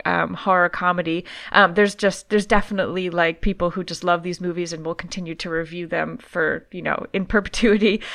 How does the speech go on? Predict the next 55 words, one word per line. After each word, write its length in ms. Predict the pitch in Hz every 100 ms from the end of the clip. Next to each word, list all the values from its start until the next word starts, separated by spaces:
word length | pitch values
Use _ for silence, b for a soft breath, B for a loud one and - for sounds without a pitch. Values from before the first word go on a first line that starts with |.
| B
Uh, 160 | - 202
but 320 | 180 262 233
if 100 | 226
you're 100 | 240
looking 280 | 220 220 202
at, 160 | 185 180
like, 260 | 175 175 B B -
the 80 | 196
film 340 | - 196 185
industry 420 | 180 175 180 - 170
press, 480 | - 180 170 - -
you 100 | 185
know, 240 | 165 147 -
if 160 | 196
you 100 | 196
wait 320 | 185 220 240 -
two 160 | 233
months 320 | 196 190 190
until 160 | 190 196
after 320 | 180 180 185
it's 100 | 170
been 160 | - 170
on 140 | 165
V 160 | 165 170
O 60 |
D, 220 | 175 262 240
they'll 200 | 190 175
ask 400 | - 165 - -
you, 100 | 165
like, 200 | 160 202
"Why 160 | 247
would 120 | 285
I 120 | 285 277
cover 280 | 269 262
this 220 | 262 262 269
now?" 340 | 302 240 190 B B B
And 220 | - 202
then 160 | 196 180
you 60 |
have 100 | 175
to 60 | 180
start 200 | - 170
getting 160 | 170 160
creative. 640 | - 180 175 190 233 262 B B B
Um, 440 | - 208 175 165 - B
and 140 | - 226
so, 260 | - 233
you 120 | 214
know, 140 | 220 196
at 140 | 202 220
a 60 |
certain 240 | 226 233 196
extent, 500 | - - 185 175 -
you 80 |
know 140 | 175